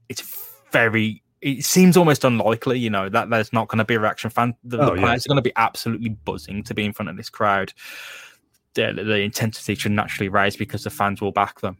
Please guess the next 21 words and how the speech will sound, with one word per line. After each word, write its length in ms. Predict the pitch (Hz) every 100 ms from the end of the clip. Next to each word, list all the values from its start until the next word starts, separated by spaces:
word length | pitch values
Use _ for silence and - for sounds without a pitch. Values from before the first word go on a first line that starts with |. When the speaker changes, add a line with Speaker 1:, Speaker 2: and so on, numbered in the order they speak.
| _
Speaker 1:
absolutely, 600 | 98 - 101 95 98 101
but 200 | - 101
they 100 | 101
just 240 | 104 -
cannot, 440 | - - 104 92 - _ _ _ _ -
under 200 | 98 107
any 200 | 98 95
circumstances, 600 | 98 95 92 104 123 127
<laughs> 20 |
start 500 | - - - 107 110
the 80 | 107
game 240 | 92 98
like 120 | 104
they 100 | 107
did 140 | 98 98
against 260 | 98 80
Watford. 340 | 95 - - 104 _
But 200 | 113 90 - _ _ - _ -
I, 60 |
I 20 |
find 400 | - - 117 120